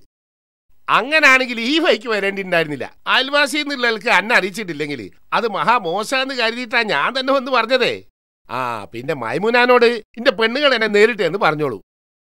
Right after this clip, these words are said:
പിന്നെ എന്റെ മക്കളെ കെട്ടിച്ചേർത്തക്കൊക്കെ ഈ ഒന്ന് വിളിച്ച് പറയണേ, ഏ? ഞമ്മക്കൊരു കുളം വന്നപ്പോ മൂടി വെച്ചെന്ന് ഓർക്ക് തോന്നരുതല്ലോ. <laughs> ഒന്നുമില്ലെങ്കിൽ നമ്മൾ അയൽവാസികളല്ലേ? അല്ല,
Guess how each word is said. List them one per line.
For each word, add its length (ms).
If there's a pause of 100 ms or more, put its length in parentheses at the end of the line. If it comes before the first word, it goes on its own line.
(320)
പിന്നെ 360
എന്റെ 180
മക്കളെ 400
കെട്ടിച്ചേർത്തക്കൊക്കെ 840
ഈ 120
ഒന്ന് 140
വിളിച്ച് 340
പറയണേ, 380
ഏ? 180 (520)
ഞമ്മക്കൊരു 540
കുളം 300
വന്നപ്പോ 300
മൂടി 380
വെച്ചെന്ന് 360
ഓർക്ക് 260
തോന്നരുതല്ലോ. 640 (440)
<laughs> 400
ഒന്നുമില്ലെങ്കിൽ 760
നമ്മൾ 260
അയൽവാസികളല്ലേ? 960 (1300)
അല്ല, 340